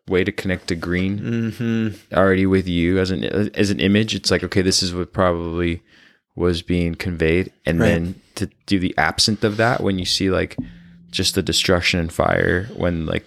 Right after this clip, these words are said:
Speaker 1: th-, those, or, um, what do they, what are they called? Those
Speaker 2: Oh, I know
Speaker 1: those, like,
Speaker 2: exactly what
Speaker 1: orcs,
Speaker 2: you're
Speaker 1: you know,
Speaker 2: talking
Speaker 1: like, they,
Speaker 2: about,
Speaker 1: they,
Speaker 2: yeah.
Speaker 1: they're just coming out, you know, destroying and burning everything. You immediately feel it 'cause you're like, "Oh, this is immediately the contrast or the duality here is, is clear in your mind,"
Speaker 2: Mm-hmm.
Speaker 1: uh,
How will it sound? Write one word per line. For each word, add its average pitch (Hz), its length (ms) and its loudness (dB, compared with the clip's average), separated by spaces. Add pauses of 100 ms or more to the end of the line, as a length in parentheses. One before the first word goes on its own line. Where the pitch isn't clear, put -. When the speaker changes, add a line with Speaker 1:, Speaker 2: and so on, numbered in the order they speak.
Speaker 1:
th-, 85 160 -6
those, 80 260 -2
or, 85 300 -2
um, 73 440 -2 (720)
what 92 100 -14
do 95 80 -6
they, - 180 -6
what 92 140 -4
are - 20 -2
they 87 80 -2
called? 85 300 -4
Those 82 260 -4
Speaker 2:
Oh, 123 120 2
I 110 100 4
know 110 140 4
Speaker 1:
those, 104 120 0
like, 104 100 4
Speaker 2:
exactly 95 140 2
what 98 140 2
Speaker 1:
orcs, - 60 0
Speaker 2:
you're 107 80 4
Speaker 1:
you 101 40 4
know, 101 160 4
Speaker 2:
talking 95 40 2
Speaker 1:
like, 98 140 2
they, 98 100 2
Speaker 2:
about, 98 100 2
Speaker 1:
they, 98 80 4
Speaker 2:
yeah. 95 360 2
Speaker 1:
they're 98 180 0
just 92 220 -2
coming 90 280 -4
out, 87 360 -4 (260)
you 95 160 -6
know, 90 120 -6
destroying 92 540 -4
and 82 120 -8
burning 85 280 -2
everything. 90 520 -2 (880)
You 101 100 2
immediately 87 320 4
feel 101 280 2
it 71 80 0
'cause - 140 0
you're 82 100 0
like, 73 220 -2
"Oh, 101 220 -2
this 92 220 -6
is 85 220 -4
immediately 87 380 -2
the 80 80 -6
contrast 80 680 -4
or 90 80 -6
the 82 140 -4
duality 82 540 2
here 80 260 0
is, - 280 -6
is 82 320 0
clear 82 460 0
in 87 80 -4
your 87 140 -6
mind," 87 340 -4
Speaker 2:
Mm-hmm. 107 160 -8
Speaker 1:
uh, 50 400 -4